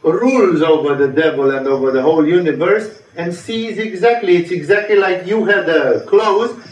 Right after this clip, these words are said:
and you try to take it out and it doesn't come out, and then suddenly you feel a tension here and it's stuck here.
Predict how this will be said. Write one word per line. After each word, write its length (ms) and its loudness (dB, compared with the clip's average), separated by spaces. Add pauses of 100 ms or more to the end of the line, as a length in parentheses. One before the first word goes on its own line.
and 140 -4
you 140 -2
try 240 0
to 160 -10
take 240 2
it 100 -2
out 300 2
and 120 0
it 120 -6
doesn't 340 -2
come 220 0
out, 340 0
and 140 -2
then 120 -4
suddenly 380 -2
you 140 -2
feel 160 0
a 140 -2
tension 460 -4
here 300 2 (300)
and 140 -2
it's 200 2
stuck 560 -2
here. 420 2